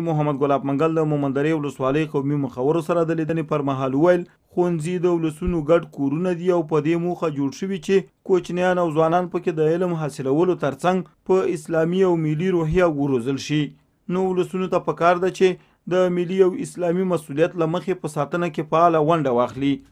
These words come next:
نوموړي زیاته کړه، په دې وروستیو کې په مومندرې ولسوالۍ کې د دریو ښوونځیو سوځېدو خواشیني کړې او دغه کړنه انساني او اسلامي اصولو سره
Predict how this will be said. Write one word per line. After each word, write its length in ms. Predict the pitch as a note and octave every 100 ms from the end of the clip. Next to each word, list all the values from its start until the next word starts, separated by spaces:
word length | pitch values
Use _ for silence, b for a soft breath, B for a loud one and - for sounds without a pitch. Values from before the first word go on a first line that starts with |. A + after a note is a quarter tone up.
| _ -
نوموړي 380 | F3+ F#3 F#3+ F#3 E3
زیاته 220 | F#3 F3+
کړه، 140 | F3 F3+
په 80 | E3+
دې 60 | F3
وروستیو 400 | E3+ E3 F#3 F#3
کې 140 | E3+ E3+
په 100 | E3+
مومندرې 360 | D#3 D#3 D#3+ F3+
ولسوالۍ 480 | E3 D3+ D3+ D#3+ F3
کې 100 | F#3 F3
د 100 | E3
دریو 180 | D#3 F3+ F3
ښوونځیو 480 | - D3+ D3+ F3+ F3
سوځېدو 500 | - C#3 C#3+ C#3+ F3+
خواشیني 400 | F3 C#3 C3+ C3+ C3+
کړې 220 | F3 F#3+ F#3 b b -
او 120 | E3+ E3
دغه 180 | E3+ E3 D#3
کړنه 260 | E3+ F#3+ F#3 F3+ D#3+
انساني 480 | D#3+ D3 D3 D3+ F#3 F#3
او 20 | E3+ -
اسلامي 400 | C#3 C#3 D3 F3
اصولو 400 | F3+ D#3 F#3 F3
سره 160 | E3 E3